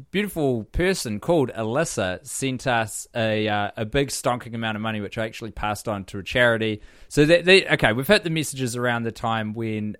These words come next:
uh, there was a, a pretty grim event that happened in Christchurch. Uh, Alyssa said,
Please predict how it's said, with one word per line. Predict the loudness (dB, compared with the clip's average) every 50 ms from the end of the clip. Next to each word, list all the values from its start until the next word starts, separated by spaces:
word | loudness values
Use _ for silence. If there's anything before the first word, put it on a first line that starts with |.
| _
uh, | -4 -2 -2 0 0 0 -2 -4 -6
there | -6 -6 -4
was | -6 -6 -6 -8
a, | -8 -8 -8 -8
a | -10 -12
pretty | -12 -10 -10 -8 -6 -6 -6 -6 -8
grim | -8 -10 -10 -8 -6 -4 -4 -4 -4 -6 -6
event | -8 -10 -8 -8 -8 -8 -8 -8
that | -10
happened | -8 -8 -8 -8 -10
in | -12 -10
Christchurch. | -6 -6 -6 -6 -6 -8 -6 -6 -6 -6 -8 -12 _ _ _ _ _ _ _ _
Uh, | -2 0 0 2 0 0
Alyssa | 0 0 0 0 0 -2 -2
said, | 0 2 2 2 0